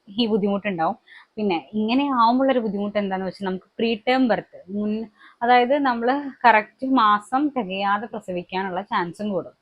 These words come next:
അപ്പൊ വെയിറ്റ് ലോസിന്റെ മേജർ കോംപ്ലിക്കേഷൻസ് ഇതൊക്കെയാണ്. ബേബിയുടെ ഗ്രോത്തിന്റെ പ്രശ്നം ഉണ്ടായിരിക്കും, പിന്നെ അതുപോലെ പ്രീടേം ബർത്ത് നമുക്ക്, ആ,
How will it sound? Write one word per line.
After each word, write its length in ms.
അപ്പൊ 180
വെയിറ്റ് 360
ലോസിന്റെ 640
മേജർ 540
കോംപ്ലിക്കേഷൻസ് 760
ഇതൊക്കെയാണ്. 680
ബേബിയുടെ 440
ഗ്രോത്തിന്റെ 560
പ്രശ്നം 320
ഉണ്ടായിരിക്കും, 520
പിന്നെ 380
അതുപോലെ 240
പ്രീടേം 520
ബർത്ത് 320
നമുക്ക്, 380
ആ, 260